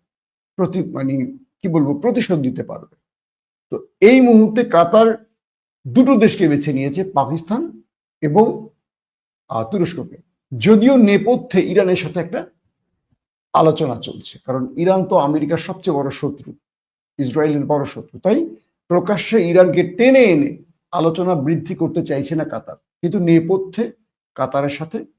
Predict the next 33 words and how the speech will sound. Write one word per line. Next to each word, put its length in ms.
তাদের 200
সম্পর্কটা 680
রয়েছে, 500
এটাও 320
মোটামুটি 520
আমেরিকারা 540
জানে। 220
তো 280
বলা 240
হচ্ছে 240
যে 280
কাতারের 460
আমির 460
খুব 280
ডাইনামিক 480
একটা 200
চাল 240
দিয়েছে 340
এক্ষেত্রে, 520
যে 100
পাকিস্তান 720
এবং 380
তুরস্ককে 440
ডেকে 280
এনে, 160
এবং 340
এ 80
দুটো 240
দেশ, 420
তিনটে 280
দেশের 280
মধ্যে 280
কাতার, 320